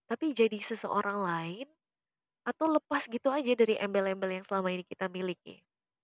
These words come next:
Aku pernah ngalamin ini banget dan parah menurut aku, sampai aku butuh bantuan.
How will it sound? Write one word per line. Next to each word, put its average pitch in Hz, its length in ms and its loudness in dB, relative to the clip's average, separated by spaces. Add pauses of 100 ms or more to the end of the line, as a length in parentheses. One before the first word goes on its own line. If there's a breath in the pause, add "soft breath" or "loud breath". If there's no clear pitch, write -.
(2250)
Aku 285 80 4
pernah 320 240 6
ngalamin 208 480 4
ini 190 240 -4
banget 175 320 -2
dan 175 160 0 (160)
parah 165 720 2
menurut 160 320 -2
aku, 202 400 0
sampai 190 320 0
aku - 240 -2
butuh 180 320 -6
bantuan. 165 560 -2